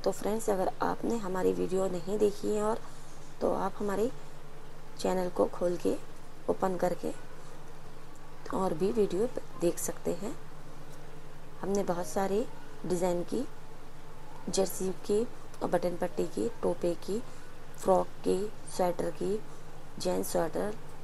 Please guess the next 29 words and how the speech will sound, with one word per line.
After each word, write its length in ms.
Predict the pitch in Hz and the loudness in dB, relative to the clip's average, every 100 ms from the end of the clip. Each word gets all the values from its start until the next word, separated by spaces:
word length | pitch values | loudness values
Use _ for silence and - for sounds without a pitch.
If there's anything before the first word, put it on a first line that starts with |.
| - - - - - - | -6 -6 -6 -6 -6 -2
बच्चों 280 | 175 - 214 | 0 2 2
के 120 | 202 202 | 4 2
sweater 500 | - 175 170 180 214 - - - - - - - - - - - | 2 0 2 0 -2 -4 -6 -6 -6 -6 -6 -6 -6 -6 0 2
और 260 | 190 208 - - - - - - - | 2 0 -2 -4 -6 -6 -6 -6 -2
छोटी-छोटी 480 | 202 202 - 202 208 | 0 0 0 2 2
फ्रॉकों 400 | - 185 175 202 | 4 4 2 0
के 180 | - 208 | 2 2
design 420 | 175 160 165 165 | 2 2 0 0
भी 140 | 160 240 - - - - | 0 -2 -2 -6 -6 -2
बना 240 | 175 170 165 | 0 0 0
के 180 | 170 | 0
डाले 260 | 156 156 160 | 0 2 0
हुए 180 | 160 165 | 0 -2
हैं। 200 | 170 240 - - - - - | -2 -4 -4 -6 -6 -6 -4
अगर 240 | 170 185 - | -2 0 0
आपने 300 | - - 180 | -2 -2 -2
नहीं 240 | 175 165 196 | -2 -2 0
देखे 280 | 220 214 226 | 0 0 -2
हैं 200 | 233 269 - - - - | -2 -2 -4 -6 -6 -2
तो 60 | 185 | 2
आप 300 | 180 - - | 2 0 0
एक 240 | 185 185 | 0 0
बार 200 | 160 170 | -2 -2
हमारे 420 | 196 180 180 196 269 - - - - | -2 -2 -2 -2 -2 -6 -6 -6 -2
चैनल 320 | - 175 170 | 0 2 0
पे 160 | 170 208 - | 0 0 -2
को 100 | 190 190 | -2 0
ओपन 220 | 170 - | 0 -2
करके 360 | 170 160 - | -2 -2 -2